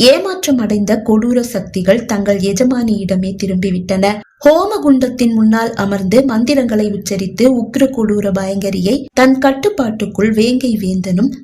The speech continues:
அந்த வயதான முதியவரும் கொண்டு வந்து விட்டனர். அவளை இப்போது தங்கள் விருப்பப்படி தங்கள் எதிரிகளுக்கு எதிராக ஏவிவிட்டு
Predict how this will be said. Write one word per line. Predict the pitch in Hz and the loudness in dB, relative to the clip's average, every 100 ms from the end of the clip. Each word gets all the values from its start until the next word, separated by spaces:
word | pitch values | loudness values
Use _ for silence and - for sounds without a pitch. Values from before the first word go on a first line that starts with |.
| _ | _
அந்த | 208 214 214 | 2 2 2
வயதான | 220 269 294 277 202 202 | 2 0 0 -2 -2 -4
முதியவரும் | 196 208 226 214 180 214 | -4 -2 -2 -2 -2 -4
கொண்டு | - 196 196 | -2 -2 -2
வந்து | 190 185 185 | -2 -2 -2
விட்டனர். | 180 196 185 208 214 - _ - | -4 -2 0 0 -2 -10 _ 0
அவளை | 202 214 208 | 2 2 -2
இப்போது | 190 208 196 180 254 | -4 -4 -2 0 0
தங்கள் | 208 220 277 277 | 0 2 2 2
விருப்பப்படி | 202 180 - 185 180 180 247 | 0 -4 -6 -6 -2 0 0
தங்கள் | 220 196 196 190 | -2 -2 -2 -2
எதிரிகளுக்கு | 226 294 294 233 196 202 190 | 0 0 -2 -2 -4 -6 -4
எதிராக | 180 196 185 185 190 185 | -2 -2 -4 -4 -4 -2
ஏவிவிட்டு | 208 214 180 175 175 | 0 0 -2 -4 0